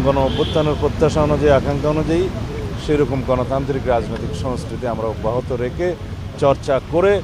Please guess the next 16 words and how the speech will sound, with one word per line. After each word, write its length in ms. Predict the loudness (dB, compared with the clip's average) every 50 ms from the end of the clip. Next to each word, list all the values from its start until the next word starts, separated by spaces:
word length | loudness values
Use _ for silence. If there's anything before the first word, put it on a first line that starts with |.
| -4 -8 -8 -6 -6 -6 -6 -6 -4
ইনশাআল্লাহ 460 | -4 -2 0 2 2 4 4 4 4 2
আগামী 280 | 2 0 -2 -2 -2
দিনে 220 | -4 -4 -4 -4 -4
আমরা 220 | -4 -4 -4 -4 -4
একটি 180 | -4 -6 -8 -8
শক্তিশালী 500 | -6 -6 -6 -8 -8 -8 -6 -6 -6 -4
গণতান্ত্রিক 540 | -6 -6 -6 -6 -8 -8 -8 -8 -8 -8 -8 -6
রাষ্ট্র 240 | -8 -8 -6 -8 -8
বিনির্মাণ 400 | -6 -6 -6 -6 -6 -6 -6 -6 -4
করব। 180 | -4 -4 -2 -2 -4 -4 -4 -6 -8 -8 -8 -8 -6 -4
আমাদের 300 | -2 -2 0 0 0 0
এই 80 | 0 0
গণতন্ত্রের 640 | -2 -4 -4 -4 -4 -4 -4 -4 -4 -2 -2 -4
উত্তরণের 440 | -4 -4 -4 -2 -2 -2 -4 -6 -6 -4
পথটাকে 440 | -6 -6 -6 -6 -6 -6 -6 -4 -4
আমরা 260 | -6 -4 -4 -4 -4